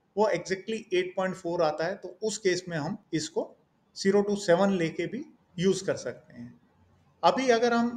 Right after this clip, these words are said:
तीसरी रेंज पे आए जो ज़ीरो to टेन की है, तो उसमें तो सब चीज़ें बीच में फॉल कर रही हैं। थ्री जो है वो थर्टी परसेंट पे आ रहा है।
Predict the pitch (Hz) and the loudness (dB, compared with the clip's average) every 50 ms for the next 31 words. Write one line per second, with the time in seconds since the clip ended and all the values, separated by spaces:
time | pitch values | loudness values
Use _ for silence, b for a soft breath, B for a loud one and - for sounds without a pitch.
0 | - - - - _ _ _ - 240 240 240 - 294 320 302 262 240 240 226 233 | -8 -14 -16 -20 _ _ _ -4 -2 -2 0 0 0 0 2 2 2 2 2 2
1 | 233 226 208 185 175 180 185 185 175 175 180 180 160 139 170 180 185 185 180 180 | 2 2 2 2 2 0 -2 -4 -4 -4 -4 -4 -2 -2 -2 -2 -2 -2 -2 -4
2 | 175 180 - 190 202 220 226 208 214 208 175 156 151 156 185 - - - - - | -8 -2 2 4 4 4 2 2 0 0 0 0 0 -4 -6 -8 -10 -12 -10 -8
3 | 175 175 170 - - 180 180 175 175 185 180 175 - - 196 196 202 - - 170 | -6 -6 -6 -8 -8 -8 -8 -6 -4 -4 -4 -2 0 2 2 2 0 -2 -8 -6
4 | 156 170 208 262 - _ _ _ _ _ _ _ _ - 156 190 185 - 190 185 | -4 -4 -6 -6 -10 _ _ _ _ _ _ _ _ -4 -2 -2 -2 0 -2 -2
5 | 175 - - 160 170 175 170 170 165 160 165 170 175 180 190 190 180 180 - - | 0 4 6 6 6 6 6 4 2 2 2 0 -2 -2 -2 -4 -4 -4 -6 -4
6 | 151 180 190 185 160 180 175 151 151 170 180 180 175 170 - - 151 151 175 175 | -4 -2 -2 -2 0 0 0 0 0 0 0 0 -2 -4 -2 -2 -4 -2 -4 -4
7 | - - 156 - 175 175 170 170 180 160 151 151 160 185 208 - - | -2 -2 -2 -2 -4 -6 -4 -2 0 2 2 2 0 -2 -4 -6 -12